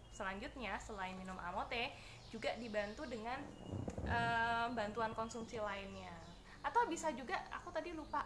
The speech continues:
eh, olahraga. Ternyata olahraga itu tuh bagusnya buat kulit adalah dia akan ngebuka pori-pori wajah. Nah, dengan ngebukanya pori-pori wajah dalam mengeluarkan keringat, ternyata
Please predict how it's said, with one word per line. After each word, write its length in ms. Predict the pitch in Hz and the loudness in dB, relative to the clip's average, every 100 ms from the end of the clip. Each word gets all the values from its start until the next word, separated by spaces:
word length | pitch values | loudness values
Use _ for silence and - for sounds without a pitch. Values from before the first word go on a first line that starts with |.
| - - | -2 -4
eh, 220 | 262 262 | 0 0
olahraga. 640 | - 262 254 269 254 233 - - | 2 2 4 4 4 2 0 -2
Ternyata 400 | 240 262 - - 254 | -2 0 0 2 2
olahraga 400 | 247 240 226 208 | 2 0 0 -2
itu 240 | 208 262 | -2 -4
tuh 160 | 262 381 | -4 -2
bagusnya 540 | 247 214 202 214 226 | 0 0 0 -4 -4
buat 240 | 208 196 - | -2 -2 -2
kulit 180 | 214 320 240 | -4 -2 -2
adalah 400 | 214 180 180 269 - - - - | -2 0 2 2 -2 -12 -12 -2
dia 180 | 311 - | 12 12
akan 240 | - 349 359 | 12 6 4
ngebuka 220 | 269 285 | 4 6
pori-pori 460 | 294 285 277 285 294 | 6 4 6 4 6
wajah. 480 | 302 294 262 240 233 - - - | 4 2 0 0 0 -8 -14 -8
Nah, 100 | 190 180 - - | -4 -4 -6 -2
dengan 320 | 226 226 226 226 | 2 4 2 2
ngebukanya 560 | 233 214 233 240 233 | 0 0 0 -2 -2
pori-pori 460 | 233 233 233 220 220 | -2 0 2 2 2
wajah 240 | 220 220 | 0 0
dalam 260 | 214 196 196 | -2 -2 -2
mengeluarkan 540 | 202 202 202 202 214 | -2 -2 -2 -2 -4
keringat, 480 | 233 311 302 220 226 | -4 -4 0 0 0
ternyata 760 | 226 233 233 233 381 381 - | -4 -2 -2 2 4 4 2